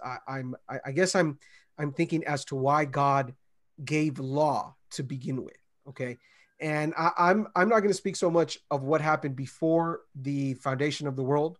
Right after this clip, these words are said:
okay? But I, I do think about what happened when, uh,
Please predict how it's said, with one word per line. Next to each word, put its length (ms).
okay? 300
But 320
I, 180
I 120
do 580
think 460
about 240
what 160
happened 560
when, 460
uh, 240